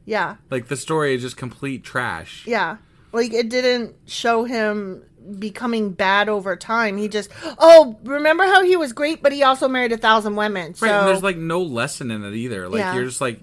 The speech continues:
Speaker 2: oh, he's bad, and then he died.
Speaker 1: Yep.
Speaker 2: There it is.
Speaker 1: That
Speaker 2: No,
Speaker 1: happened.
Speaker 2: no actual direct punishment except for to his son, sort of, kind of, maybe, sort of.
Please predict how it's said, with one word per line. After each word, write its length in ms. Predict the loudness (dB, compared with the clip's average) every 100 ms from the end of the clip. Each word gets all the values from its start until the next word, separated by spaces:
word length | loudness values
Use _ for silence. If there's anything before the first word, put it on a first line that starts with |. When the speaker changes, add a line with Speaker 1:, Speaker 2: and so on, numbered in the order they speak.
| -8
Speaker 2:
oh, 140 | -6 -4
he's 140 | -6
bad, 300 | -4 -2 -2
and 120 | -2
then 100 | -4
he 80 | -4
died. 340 | -4 -6 -8 -14 _ _ _
Speaker 1:
Yep. 120 | -6 0
Speaker 2:
There 120 | 0
it 60 |
is. 320 | 0 -2 -6 -18 _ _ -8
Speaker 1:
That 100 | 0
Speaker 2:
No, 80 | 2
Speaker 1:
happened. 280 | 2 0
Speaker 2:
no 160 | 0 2
actual 320 | 0 0 -4
direct 400 | -4 -2 -2 -4
punishment 360 | -8 -6 -6 -8
except 220 | -8 -10
for 100 | -10
to 120 | -10 -8
his 140 | -8
son, 260 | -6 -6 -6
sort 320 | -6 -2 -2
of, 140 | -2
kind 240 | -4 -4 -4
of, 120 | -6
maybe, 320 | -6 -6 -6
sort 300 | -10 -12 -10
of. 140 | -12